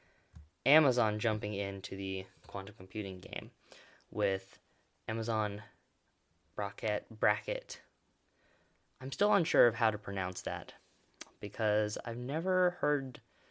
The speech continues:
someone pronounce it. I've only seen it written. In any case, they're, they're creating an Amazon Web Services service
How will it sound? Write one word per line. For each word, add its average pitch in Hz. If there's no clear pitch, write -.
someone 101
pronounce 92
it. 98
I've 98
only 131
seen 113
it -
written. -
In 143
any 165
case, -
they're, 151
they're 143
creating 131
an 104
Amazon 135
Web 120
Services 98
service -